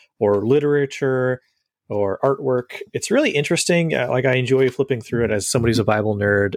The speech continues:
and enjoys, uh, just neat Bibles. It's a nice addition to,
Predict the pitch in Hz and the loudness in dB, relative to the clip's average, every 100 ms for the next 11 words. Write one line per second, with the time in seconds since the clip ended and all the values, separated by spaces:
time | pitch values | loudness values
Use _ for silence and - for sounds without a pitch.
0 | - 104 101 95 104 101 98 101 - - | -6 -6 -6 -2 0 2 2 2 -2 -6
1 | _ _ _ - - 104 98 95 101 113 | _ _ _ -12 -2 0 0 -4 -6 -4
2 | - 104 110 - 107 110 120 127 120 113 | -4 -4 -6 -2 0 2 4 2 0 -4
3 | - 104 104 - 101 104 - 104 101 - | -6 -4 -4 -4 -4 -2 -2 -2 -4 -2
4 | 101 101 | 0 0